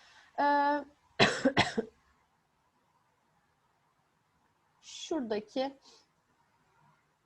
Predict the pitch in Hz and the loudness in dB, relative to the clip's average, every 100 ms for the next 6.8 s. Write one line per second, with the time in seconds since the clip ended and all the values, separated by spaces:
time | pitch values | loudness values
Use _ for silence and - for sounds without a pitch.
0 | _ _ _ _ _ _ - 320 262 254 | _ _ _ _ _ _ -6 -2 -2 -2
1 | 285 277 269 262 - 262 247 226 196 185 | 0 0 -2 -4 -4 -4 -2 -4 -2 -4
2 | 202 - - - - _ 320 381 381 349 | -4 -14 -20 -20 -20 _ 0 2 4 4
3 | 359 392 403 403 - 320 294 277 285 302 | 4 2 2 2 0 -2 -2 -2 -4 -4
4 | 339 330 339 339 339 339 - 339 339 370 | -4 0 0 0 -4 -10 -4 -4 0 -2
5 | 359 359 339 339 247 285 320 - 311 311 | -2 0 2 2 2 0 0 0 0 2
6 | 302 302 302 - 339 302 262 233 | 2 0 -2 -8 -6 -2 2 0